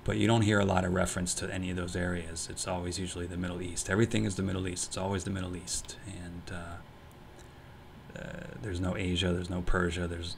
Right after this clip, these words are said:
there's none of that, ever. It's just the Middle East, everything's from the Middle East.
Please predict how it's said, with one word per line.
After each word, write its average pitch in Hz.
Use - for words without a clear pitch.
there's 85
none 98
of 90
that, 82
ever. 92
It's 92
just -
the 92
Middle 92
East, 90
everything's 90
from 90
the 85
Middle 87
East. -